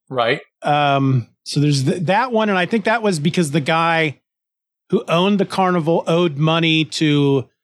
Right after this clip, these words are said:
Speaker 2: a gangster who took the carnival over and was gonna use it for nefarious purposes.
Speaker 1: Right. Yep.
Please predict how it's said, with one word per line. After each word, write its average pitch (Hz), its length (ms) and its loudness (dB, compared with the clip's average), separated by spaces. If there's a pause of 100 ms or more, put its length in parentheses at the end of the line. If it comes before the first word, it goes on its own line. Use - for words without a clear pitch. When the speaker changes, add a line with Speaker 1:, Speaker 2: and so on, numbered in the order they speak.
(160)
Speaker 2:
a 143 80 0
gangster 143 880 0 (320)
who 135 460 2 (100)
took 196 220 -2
the 165 80 -2
carnival 147 440 0
over 131 420 2
and 123 120 0
was 120 140 0
gonna 131 120 0
use 123 220 0
it 139 180 -4
for 139 120 -2
nefarious 120 560 0
purposes. 127 680 -2 (160)
Speaker 1:
Right. 127 300 -2 (160)
Yep. 123 220 -2